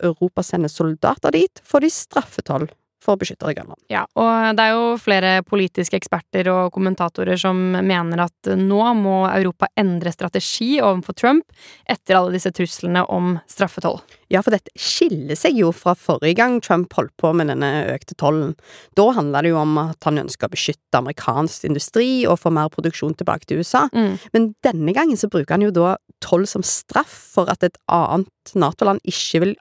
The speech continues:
Speaker 1: avgi territorium til U S A, og det er jo noe ganske annet.
Speaker 2: Mm.
Speaker 1: Og flere politiske kommentatorer sier at nå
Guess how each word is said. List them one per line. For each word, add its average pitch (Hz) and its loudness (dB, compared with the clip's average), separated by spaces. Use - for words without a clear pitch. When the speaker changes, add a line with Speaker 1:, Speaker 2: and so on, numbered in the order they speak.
Speaker 1:
avgi 175 0
territorium 175 0
til 175 2
U 202 0
S - -8
A, 320 4
og 180 -2
det 208 2
er 180 4
jo 208 2
noe 185 0
ganske 165 -4
annet. 170 2
Speaker 2:
Mm. 208 0
Speaker 1:
Og 196 0
flere 202 2
politiske 196 2
kommentatorer 180 2
sier 135 0
at 180 -4
nå 185 4